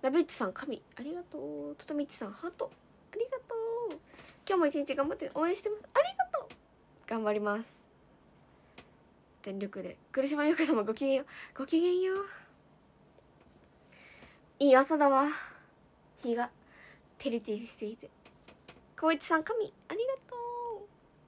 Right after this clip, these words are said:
週なんじゃないお仕事移動中です。難波の話会ですか？<laughs> 昨夜はよ-、よく眠れたかい？よく眠れた。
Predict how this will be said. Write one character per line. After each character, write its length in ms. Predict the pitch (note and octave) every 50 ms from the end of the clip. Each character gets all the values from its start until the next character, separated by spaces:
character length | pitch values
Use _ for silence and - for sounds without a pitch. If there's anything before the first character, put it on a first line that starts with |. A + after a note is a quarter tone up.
| _ - - _ _ _ _ _ _ _ _ _ _ _ _ _ _ _ _ _ - - _ _ _ _ _ _ _ _ _ _ _ _ _ _ - - _ _ _ _ _ _ _ - - _ - _ -
週 200 | - - C#4+ C#4+
な 120 | C#4+ C#4+
ん 40 | D4
じ 60 | C#4+
ゃ 40 | D4
な 80 | D4+ C#4
い 40 | A#3
お 60 | A#3
仕 100 | - C4+
事 200 | B3+ B3 - G3+
移 100 | F#3 F#3
動 120 | G#3+ A3
中 160 | G#3+ - A#3+
で 200 | G#3+ G#3 G#3+ G#3+
す。 260 | A#3 - - - - - - - _ - - - - - - - - - - - - - - - - - - _ _ _ _ _ -
難 260 | G#3 A#3+ C4 C4 B3+
波 140 | A#3 A3 G3+
の 120 | F#3+ F3+
話 280 | G#3 A3 F#3+ G3 G#3 -
会 120 | - F#3
で 60 | -
す 80 | - -
か？ 240 | - E3+ F#3 B3+ - - _ _ _ _ _ _ - - - - -
<laughs> 480 | - - C#4+ - - _ _ _ _ -
昨 220 | - D#4 C#4+ -
夜 80 | F4+ F4
は 100 | D4+ C#4
よ-、 180 | C#4+ D4 - - -
よ 100 | C#4+ C#4
く 80 | D#4 B3+
眠 220 | A#3 A3+ A3+ A#3+
れ 80 | B3 C4
た 120 | - C#4+
か 180 | - - G#3+ A3
い？ 120 | C#4+ D#4+ - - - - - - - -
よ 100 | - F4
く 100 | - F4
眠 200 | D#4+ D#4 D#4+ E4
れ 120 | F4 F4+ -
た。 380 | - F4+ F4+ F4+ F4 - -